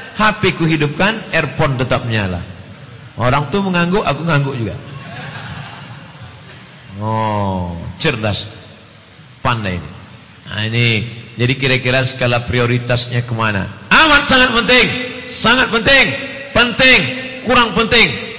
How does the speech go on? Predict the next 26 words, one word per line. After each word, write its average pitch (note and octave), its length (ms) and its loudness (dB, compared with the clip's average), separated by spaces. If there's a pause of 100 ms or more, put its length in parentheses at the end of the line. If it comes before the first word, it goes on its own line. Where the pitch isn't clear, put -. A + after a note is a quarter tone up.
(120)
tak G#3 240 2
penting. E3 240 2 (600)
Nah, A#2+ 200 -2
oleh C#3+ 80 4
sebab D3 280 0
itu F3 200 0
maka E3+ 480 4 (400)
kita E3+ 320 0
mesti E3 480 2
berijtihad, D#3+ 1120 2
berpikir, D3+ 480 0 (480)
ini G3+ 320 2
apa A3+ 400 2
positifnya? F#3 560 2 (400)
Ambil G3+ 480 2
kertas, G#3 680 4 (280)
garis A3 440 2
di G#3 120 -2
tengah. F#3+ 480 0 (220)
Ambil A3+ 420 2
whiteboard, A#3 640 6 (380)
ambil B3 180 4
spidol, A#3+ 520 4 (500)
garis A3 320 4
di G#3+ 100 2
tengah. G3 300 4